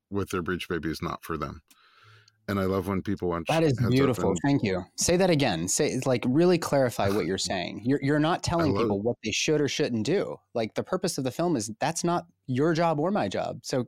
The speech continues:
Speaker 2: go ahead. I, I love where you're going with this.
Speaker 1: <laughs> I, I just, I recommend people watch, if you have a breech baby, I recommend you watch the film. And I'm, y-, some people will come out of it absolutely sure that they do not wanna have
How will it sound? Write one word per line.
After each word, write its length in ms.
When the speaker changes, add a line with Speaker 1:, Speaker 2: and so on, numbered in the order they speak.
Speaker 2:
go 80
ahead. 340
I, 80
I 120
love 200
where 140
you're 100
going 220
with 140
this. 260
Speaker 1:
<laughs> 340
I, 1120
I 140
just, 320
I 340
recommend 540
people 240
watch, 360
if 200
you 160
have 180
a 40
breech 240
baby, 160
I 40
recommend 400
you 80
watch 220
the 100
film. 360
And 340
I'm, 260
y-, 100
some 280
people 260
will 80
come 240
out 120
of 100
it 160
absolutely 480
sure 360
that 180
they 140
do 140
not 280
wanna 160
have 340